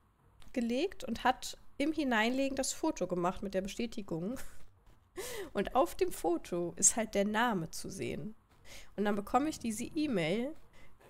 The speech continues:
„Guten Tag, äh, Frau Katze. Ihr Paket wurde zugestellt.“ Und ich guck da drauf und denk mir, „Nein, offensichtlich steht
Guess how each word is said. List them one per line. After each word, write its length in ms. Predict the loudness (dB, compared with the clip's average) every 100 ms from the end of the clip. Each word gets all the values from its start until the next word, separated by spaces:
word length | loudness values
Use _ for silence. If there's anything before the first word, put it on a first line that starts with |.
| -4
„Guten 240 | -2 -2
Tag, 400 | 0 4 4 4 0 -10 -6
äh, 200 | -2 0
Frau 240 | 0 0 0
Katze. 560 | 0 -2 4 6 6 2 -4 -18 -20 -20 -20 -18 -18 -18 -12 0
Ihr 120 | 0
Paket 520 | 2 4 4 6 4
wurde 680 | 4 4 4 2 2 0 -2 -12 -18 -20 -6
zugestellt.“ 760 | -2 0 -2 0 2 2 -2 -6 -12 -16 -18 -20 -20 -20 -10 -2
Und 80 |
ich 120 | -2 0
guck 180 | 0
da 100 | 4 2
drauf 380 | 4 2 2 0
und 140 | -4
denk 180 | -2 0
mir, 280 | 0 0 -2 -6 -12 -18 -6
„Nein, 400 | 0 2 2 0 -2
offensichtlich 640 | -2 -2 -2 -4 -6 -6
steht 280 | -4 -4